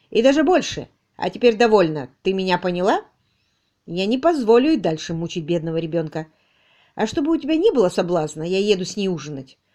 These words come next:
Отвезу туда, где музыка, огни и добрая тяжёлая пища. Оркестр будет играть, свет заливать зал. Кто знает, может, я даже с ней и потанцую. А когда мы вернёмся, часам так к шести утра,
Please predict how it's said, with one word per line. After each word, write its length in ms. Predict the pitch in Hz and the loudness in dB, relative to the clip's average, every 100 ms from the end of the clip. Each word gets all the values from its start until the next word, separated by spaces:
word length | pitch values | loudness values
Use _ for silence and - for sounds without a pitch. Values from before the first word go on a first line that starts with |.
| _ _ | _ _
Отвезу 380 | 320 320 320 311 | -10 -2 -2 0
туда, 240 | 269 269 | 2 4
где 160 | 240 214 | 4 4
музыка, 500 | 214 233 202 202 190 | 4 2 2 2 2
огни 380 | 180 185 214 185 | 0 0 -2 -2
и 40 | |
добрая 440 | 151 190 175 185 175 | 0 0 2 0 0
тяжёлая 440 | 170 165 175 165 | -4 -2 0 0
пища. 460 | 160 170 - 156 143 _ _ _ _ | -2 -10 -8 -8 -10 _ _ _ _
Оркестр 540 | - 220 220 269 247 214 | 0 0 4 2 4 4
будет 220 | 226 214 | 4 2
играть, 400 | 170 214 254 226 | 2 4 2 0
свет 300 | - 220 180 | 2 4 4
заливать 480 | 196 202 208 196 170 | 2 0 0 0 -4
зал. 440 | 151 202 156 - _ _ _ | -4 -2 -2 -4 _ _ _
Кто 300 | - 359 285 | -4 2 2
знает, 280 | 190 185 151 | 2 0 0
может, 240 | 208 - | -6 0
я 120 | 214 | 0
даже 200 | 196 180 | 2 -2
с 80 | 185 | -4
ней 140 | 208 202 | -4 -4
и 60 | |
потанцую. 640 | 190 226 302 311 185 156 156 _ _ _ _ _ _ | -4 -2 -4 -4 -8 -8 -10 _ _ _ _ _ _
А 100 | 175 | -8
когда 240 | 165 165 175 | -6 -4 -2
мы 140 | 170 | -2
вернёмся, 640 | 160 160 269 440 - 143 - _ _ _ | -4 -2 0 0 -2 -6 -6 _ _ _
часам 320 | - 349 427 | -8 0 0
так 180 | 392 381 | 0 -4
к 40 | |
шести 460 | - 370 - - 349 | 2 2 2 2 4
утра, 400 | 330 - 185 | 4 2 0